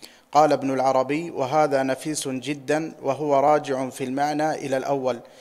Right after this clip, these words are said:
لأنهم منصورون لو أطاعوا، والبلية جاءتهم من قبل أنفسهم في الأمرين. ومنها أنه لا يجعل لهم عليهم سبيلا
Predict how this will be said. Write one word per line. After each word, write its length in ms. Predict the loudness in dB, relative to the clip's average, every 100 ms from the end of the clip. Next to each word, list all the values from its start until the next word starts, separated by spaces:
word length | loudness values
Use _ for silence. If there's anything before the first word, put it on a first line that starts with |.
| -20 _
لأنهم 500 | -2 0 0 -2 -2
منصورون 520 | -2 -4 -4 -2 0
لو 200 | 0 0
أطاعوا، 640 | 0 0 4 4 4 0 -4 -14 -14 -2
والبلية 540 | 0 2 0 2 -2 -2
جاءتهم 500 | -2 0 0 -2 -4
من 140 | -4 -4
قبل 320 | -2 0 0
أنفسهم 720 | -2 -6 -8 -8 -6 -6 -6
في 140 | -6 -4
الأمرين. 480 | -2 -2 -4 -6 -12 -20 _ _ _ _ -4
ومنها 720 | -2 -2 0 2 2 0 -4
أنه 380 | -4 -4 -4 0
لا 220 | 2 2
يجعل 360 | 2 0 0 -2
لهم 280 | -4 -2
عليهم 340 | -2 -2 -6 -6
سبيلا 680 | -6 -4 -2 0 0 -2